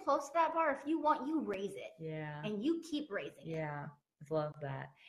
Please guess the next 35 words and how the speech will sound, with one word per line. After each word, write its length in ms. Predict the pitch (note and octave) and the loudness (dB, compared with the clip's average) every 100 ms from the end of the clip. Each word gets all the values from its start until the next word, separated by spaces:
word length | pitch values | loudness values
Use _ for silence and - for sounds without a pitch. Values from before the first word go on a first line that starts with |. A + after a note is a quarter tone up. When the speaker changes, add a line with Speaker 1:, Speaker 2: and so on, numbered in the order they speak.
| - | -4
Speaker 2:
It's 140 | E3+ - | -4 0
funny 280 | F3+ F3 E3+ | 2 2 0
'cause 260 | E3+ D#3+ | 0 2
Raise 220 | D#3+ D#3+ | 2 2
the 100 | D#3+ | 0
Bar 340 | D#3 C#3+ C#3 C#3+ | 2 2 2 0
is 140 | C#3+ | 0
like 200 | C#3+ C#3 | -2 -2
a, 140 | C#3 - | -2 2
Speaker 1:
Oh 120 | C#4+ D4 | 6 8
my 120 | C#4 | 8
Speaker 2:
um, 60 | |
Speaker 1:
God, 240 | C4+ C4+ C4 | 12 12 12
Speaker 2:
thing 220 | A#3+ B3+ | 8 6
Speaker 1:
the, 40 | C4 | 4
Speaker 2:
from 200 | F4+ F#4 | 4 8
Burn. 280 | G#4+ A#4+ | 10 12
Speaker 1:
the 100 | E4 | 12
Burn 340 | C4+ C4+ C4 C4+ | 12 12 12 10
thing. 240 | B3 G#3+ | 8 10
Speaker 2:
And 180 | C#4+ D4+ | 10 10
she's 240 | E4 B4 F#4 | 12 12 12
recently 540 | - - G#4 A4+ C#5+ | 12 12 12 12 12
Speaker 1:
<laughs> 120 | A4 - | 12 10
Speaker 2:
become 260 | - C4 | 10 12
my 160 | B3+ A3+ | 12 10
Burn 380 | G#3+ A3+ D4 F4 | 12 12 12 10
sister 400 | - A3+ C#4 A3 | 6 4 6 8
too, 440 | F4 D4+ C4+ B3+ | 10 10 10 12
which 160 | A#3 C4 | 12 10
is 100 | A3 | 8
amazing. 840 | E4+ G3 G3 G3+ A3 C4 A3 G#3 G3 | 6 6 6 6 6 6 6 6 4
And 80 | F#3+ | -2
we 80 | |
talk, 320 | G3 A#3 G#3+ | 2 6 6